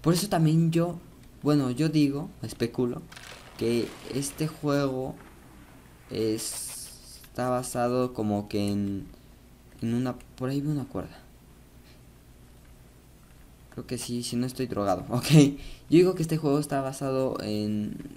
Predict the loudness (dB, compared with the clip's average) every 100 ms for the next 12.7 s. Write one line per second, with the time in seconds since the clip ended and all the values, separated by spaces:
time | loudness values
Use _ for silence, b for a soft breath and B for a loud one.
0 | -16 -10 -8 -6 -6 -6 -4 -4 -6 -4
1 | -4 -4 -4 -8 -6 -4 -4 -6 -8 -8
2 | -8 -6 -6 -6 -2 -2 0 0 -2 -4
3 | -12 -20 -10 -2 0 2 0 0 -2 -2
4 | -4 -16 -20 -4 0 0 0 -2 -6 -6
5 | -4 -2 -4 -4 -2 -2 -4 -6 -12 -20
6 | -20 -20 -20 -20 -20 -20 -20 -20 -20 -20
7 | -20 -20 -20 -20 -20 -20 -20 -20 -20 -20
8 | -20 -6 -4 -2 -6 -4 -2 0 -2 -6
9 | -10 -14 -18 -20 -20 -20 -20 -20 -20 -20
10 | -16 -10 -4 -2 0 0 0 -2 -2 -2
11 | -2 -2 -2 -2 -4 -4 -6 B 2 2
12 | 2 2 4 6 6 4 0